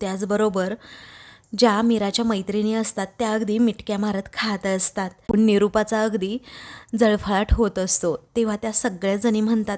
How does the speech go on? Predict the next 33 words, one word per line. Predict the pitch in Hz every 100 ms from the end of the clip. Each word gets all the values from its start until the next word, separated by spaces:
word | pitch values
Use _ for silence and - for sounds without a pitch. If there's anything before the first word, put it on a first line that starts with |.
| -
"अहो | 220 262
काकू, | 254 202 - 226 214
घ्या | 208 254
ना | 254
तुम्ही | 233 233 233
सुद्धा | 233 190 202 226
खाऊन | 233 196
आमच्याबरोबर." | 180 180 196 185 185 175 175 170 - - - -
मग | 233 220 220
निरूपा | 220 196 196 196
जरा | 202 208 208 233
घाबरतेच | 214 196 190 185 202 226
आणि | 214 202
म्हणते, | 240 247 277
"नको, | 262 - 247
नको, | 262 247 254 208 - - - -
मी | 226
ना | 262
यांच्याबरोबर | 339 240 208 220 220 220 220 220
जेवीन | 208 208 185
नंतर." | 196 190 175 175 175 170 _ _
तेव्हा | 226 208
सुधाकर | 220 262 226 202 220 208
राव, | 190 180
निरूपा | 196 208 214 208 185
हे | 202 233
मात्र | 220 202 226
अजूनही | 202 190 214 220 208 247 - - - - -
निरूपाकडेच | 240 233 226 226 226 208 233
पाहत | 220 175 196 196
असतात. | 190 190 190 185
नक्की | 214 214 269
काय | - 359